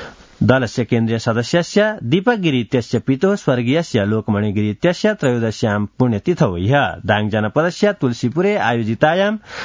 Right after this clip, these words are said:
श्रद्धाञ्जलि सभायां नेता पौडेलः अभाषत। सम्प्रति देशस्य कठिन परिस्थितौ विद्यमानतायाः समये प्रमुख प्रतिपक्षी दलस्य स्वरूपेण वस्तुगत कार्यस्य सञ्चालनीयस्य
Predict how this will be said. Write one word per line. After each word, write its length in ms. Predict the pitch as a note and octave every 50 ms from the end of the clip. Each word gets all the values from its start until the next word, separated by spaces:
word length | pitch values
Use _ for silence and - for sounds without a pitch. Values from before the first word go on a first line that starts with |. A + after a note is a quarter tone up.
| - -
श्रद्धाञ्जलि 640 | - - C#3+ D#3+ D#3 D3 D#3+ F#3+ G#3+ A3 G3+ F3 C3
सभायां 480 | A2+ - A#2+ A2 A#2+ B2+ D3 F3 G3+ G#3
नेता 300 | E3+ B2+ A#2+ - A#2+ G2
पौडेलः 540 | - - G2+ G#2 G#2 A#2+ C3+ D3+ E3+ E3+ G3
अभाषत। 760 | F#3+ C3 G#2+ A#2 A2+ A2+ - D3+ D3+ C3+ B2+ A2+ F#2 E2 F#2 - - - - - -
सम्प्रति 540 | - D3+ D3+ F3 F#3+ G#3 A#3 A3+ - C4 A3+
देशस्य 540 | D3 D3 C#3+ - D3+ C3+ - - C#3 A#2+ A2+ _ -
कठिन 300 | D#3 D#3+ - A3 A#3 G#3+
परिस्थितौ 680 | D#3 - B2+ A#2+ A#2+ A#2 - - D3+ D3 G3 G3+ A3 A3
विद्यमानतायाः 1080 | C#3 A2 B2+ D3+ D3 C#3+ C#3+ G3 G#3 G#3 G#3+ G#3+ G#3 G#3+ G#3+ - A3 G#3+ A3 A#3 A3+ A#3
समये 500 | A3 - C3+ C3 D#3 E3+ C#3+ G#2+ G2 F2+ -
प्रमुख 300 | - B2 A#2+ A2+ G#2 -
प्रतिपक्षी 640 | G2+ - A2+ G#2 - - G#2 - C3 B2 - - G#2
दलस्य 420 | G2+ A2+ C3 D#3+ D#3+ - - G2+
स्वरूपेण 760 | - - - - D3 C#3+ A#2+ C3+ C3 E3+ F3 F#3 G3 G#3+ A#3 A#3 - - - - - - -
वस्तुगत 540 | A#2 E3 F#3+ G3 - - C4 B3 B3+ - G#3+
कार्यस्य 560 | - - C#3+ C3 C3 C#3 C3 - - C#3+ B2
सञ्चालनीयस्य 1600 | - - B2 A#2+ C3+ D3 - F#3+ F#3+ G#3 G#3 G#3 G3+ G3 - - _ - C3+ C#3 D#3+ F3+ G#3 A3+ A3 - - E3 B2+ F#2+ F2+ F#2